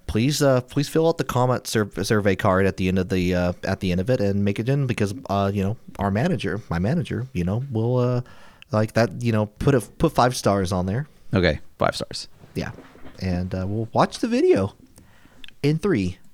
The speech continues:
Speaker 1: two, one.
Speaker 2: All right. What are we watching? It's, uh,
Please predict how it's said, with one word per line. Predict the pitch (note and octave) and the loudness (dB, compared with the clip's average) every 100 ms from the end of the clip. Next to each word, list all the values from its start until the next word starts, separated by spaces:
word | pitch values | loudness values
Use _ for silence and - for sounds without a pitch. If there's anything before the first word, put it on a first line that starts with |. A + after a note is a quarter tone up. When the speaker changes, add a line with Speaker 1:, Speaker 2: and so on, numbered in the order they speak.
| - - - _ _ - - | -20 -20 -20 _ _ -18 -12
Speaker 1:
two, | - F3 F3 - - - - - - - - _ _ - | -4 -4 -4 -8 -14 -18 -18 -20 -20 -20 -20 _ _ -8
one. | C#3 D3 C#2 - - - - - - - _ _ - | -4 -4 -6 -12 -18 -18 -18 -18 -20 -20 _ _ -6
Speaker 2:
All | G2+ | -2
right. | G2+ A2 G#2 F#2 - - - - | 0 2 2 0 -2 -10 -18 -12
What | G2+ F#2+ | -6 -4
are | G#2 | -2
we | A2 G#2 | 0 0
watching? | A#2 A#2+ A2+ - E2+ F2 - - - - - _ - - - - - - - _ _ _ _ _ _ _ _ _ _ _ - - - - - - _ - - - - - - - _ | 0 0 0 -2 -4 -4 -10 -18 -20 -20 -20 _ -18 -18 -18 -20 -20 -20 -20 _ _ _ _ _ _ _ _ _ _ _ -20 -20 -18 -20 -20 -20 _ -18 -18 -20 -20 -20 -20 -20 _
It's, | - - | -8 0
uh, | G#2 F2 D#2+ D#2 D2+ D2+ D#2 D2 C#2+ C#2+ D2 D2+ D#2+ | 2 2 2 2 2 2 2 2 0 0 0 0 -2